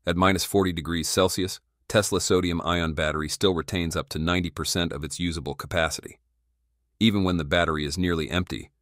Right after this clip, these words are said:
its performance barely drops in freezing environments. Compared to traditional lithium batteries, Tesla's sodium-ion batteries exhibit superior resistance to overheating, significantly reducing the risk of fire or explosion.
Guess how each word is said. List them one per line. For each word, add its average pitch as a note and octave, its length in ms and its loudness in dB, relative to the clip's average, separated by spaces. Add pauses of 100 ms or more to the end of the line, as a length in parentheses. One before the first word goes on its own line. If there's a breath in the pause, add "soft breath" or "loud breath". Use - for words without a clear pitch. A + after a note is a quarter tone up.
its - 120 -8
performance F#2 560 -2
barely F2 320 2
drops D#2+ 400 0
in C2+ 80 -4
freezing E2+ 400 -2
environments. D2 680 -2 (640)
Compared B2 360 2
to F2 80 -4
traditional E2+ 560 0
lithium E2+ 360 0
batteries, B1+ 500 -4 (280)
Tesla's G2+ 380 2
sodium-ion F2 680 2
batteries C#2+ 460 -2
exhibit D#2 380 -4
superior F2+ 480 0
resistance D2 500 -4
to - 140 -6
overheating, D2 560 -4 (320)
significantly E2 640 -2
reducing E2 460 -2
the D2+ 100 -2
risk F2 280 0
of D#2+ 100 -6
fire D2 340 2
or C#2+ 200 -4
explosion. - 520 -2